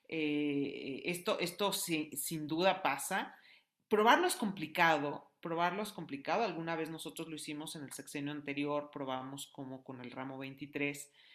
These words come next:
eh, con ciertos programas discrecionales del ramo veintitrés, no con todos, pero habían un par de programas específicos que literalmente tenían una,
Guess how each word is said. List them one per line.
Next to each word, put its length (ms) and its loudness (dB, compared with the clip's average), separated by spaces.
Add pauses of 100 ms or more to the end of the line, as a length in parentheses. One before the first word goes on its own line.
(260)
eh, 240 -12
con 180 -16
ciertos 320 -4
programas 440 -6
discrecionales 720 -8
del 100 -4
ramo 200 -2
veintitrés, 480 -8
no 200 -14
con 220 -4
todos, 480 -2
pero 180 -14
habían 480 -6 (120)
un 200 -10
par 180 -2
de 60 -8
programas 480 -6
específicos 800 -8 (480)
que 280 2
literalmente 560 -2
tenían 520 -6
una, 460 -4